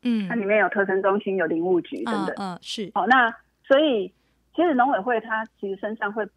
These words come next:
Speaker 2: 负起一个责任，是它要确保农业的可行性，然后要让整个生态的影响是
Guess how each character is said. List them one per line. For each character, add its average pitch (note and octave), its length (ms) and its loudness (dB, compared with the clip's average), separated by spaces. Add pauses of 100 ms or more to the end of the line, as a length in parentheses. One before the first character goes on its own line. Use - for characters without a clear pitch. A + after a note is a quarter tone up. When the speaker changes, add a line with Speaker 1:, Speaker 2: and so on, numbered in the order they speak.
(300)
Speaker 2:
负 B3+ 160 0
起 E3+ 180 -4
一 E3+ 40 -4
个 F#3 120 0
责 F3 180 -4
任， F#3 200 -2
是 G3+ 120 -6
它 G3+ 140 -2
要 G3 80 0
确 B3 220 -2
保 F3+ 160 0
农 E3 180 -4
业 G3 160 2
的 - 80 -8
可 - 200 -8
行 D#3 200 -10
性， F3 240 -10
然 E3+ 140 -4
后 G#3 160 -2
要 G3+ 180 4
让 G3 280 2
整 D#3+ 200 -6
个 D#3+ 200 -6
生 G#3+ 220 0
态 A#3 220 -2
的 E3+ 160 -4
影 D#3+ 220 -6
响 - 260 -8
是 - 260 -6